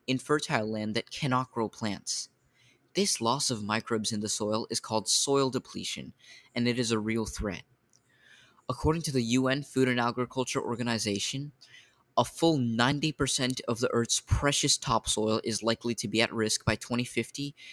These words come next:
due to soil depletion. Our livestock is fed with crops that need soil, and our fruits and vegetables are grown on soil. Without soil, we lose the ability to grow our own food. This is the worst case scenario, and we are heading straight for it.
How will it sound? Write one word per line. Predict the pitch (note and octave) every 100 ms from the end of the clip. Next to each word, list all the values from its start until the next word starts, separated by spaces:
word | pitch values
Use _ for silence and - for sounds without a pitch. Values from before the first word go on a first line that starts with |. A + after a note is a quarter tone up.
| - _ A#2 G#2
due | B2 C3+
to | C3 A#2+
soil | - A2+ A2
depletion. | G2 - - - - _ _ _ _ _
Our | G#2+ D3 C3
livestock | G2+ G#2+ A#2 - - G#2+ - A2+
is | -
fed | - C3 A#2+
with | A2+ -
crops | - A2+ A#2 -
that | - -
need | G#2 A2 A2
soil, | - - G#2+ G2+ - - - _
and | A#2+ A#2+ -
our | B2+ B2+
fruits | - C3+ C3+ -
and | A2+
vegetables | A2+ - A2+ B2+ B2
are | A2 G#2
grown | - G#2+ A#2+
on | A2+ G2+
soil. | - G2+ - - _ _ _ _
Without | G#2+ A2+ C3
soil, | - - A#2+ C3 D3+ - _ -
we | B2
lose | A#2 B2 D#3
the | D3+ A#2+
ability | G2+ A#2+ A2+ A2
to | A#2+
grow | A#2 A#2
our | A#2 A2
own | G#2+ G#2
food. | - C3 F#2 - _ _ _ _
This | C3 C3+
is | C3+
the | A#2
worst | A2 B2+ -
case | C#3+ B2+ -
scenario, | A#2 A#2 B2 B2+ -
and | A2+
we | A#2
are | C3+
heading | G#2+ A#2+ A#2
straight | G2+ - - A#2 -
for | - A2 -
it. | -